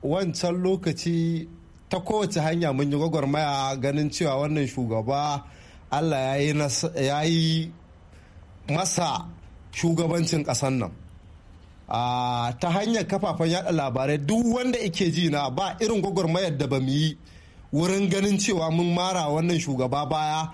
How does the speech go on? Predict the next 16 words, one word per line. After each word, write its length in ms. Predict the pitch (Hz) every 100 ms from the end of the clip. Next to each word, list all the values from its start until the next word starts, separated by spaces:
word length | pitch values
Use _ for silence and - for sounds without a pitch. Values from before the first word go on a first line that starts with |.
| - - - -
a 100 | 127
kan 360 | 190 196 180 170 - - -
Allah 300 | 160 190 165
ya 80 | 147
bashi 320 | 117 170 165
ƙasar 280 | 165 127 147
nan 220 | 139 110
ba. 180 | 101 87 - - - - - -
Ta 120 | 214
hanyar 560 | 196 247 247 226 156 - - - - -
zuwa 500 | 139 220 226 196 160
mu 100 | 156
yi 180 | 160 202 202
kamfe, 500 | - 175 147 202 175
ta 140 | - 208
hanyar 460 | 220 247 240 202